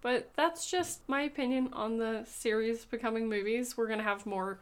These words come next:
adaptations later as you get through the series. It gets weirder.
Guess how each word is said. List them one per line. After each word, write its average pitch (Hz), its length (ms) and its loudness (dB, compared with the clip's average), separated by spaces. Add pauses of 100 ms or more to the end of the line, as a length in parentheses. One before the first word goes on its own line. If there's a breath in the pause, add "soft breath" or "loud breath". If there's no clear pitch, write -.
(120)
adaptations 190 880 -2
later 190 320 -2
as 185 220 -6
you 196 80 -6
get 190 240 -4
through 190 240 -6
the - 120 -8
series. - 680 -8 (520 loud breath)
It 294 120 0
gets 359 260 2
weirder. 247 400 4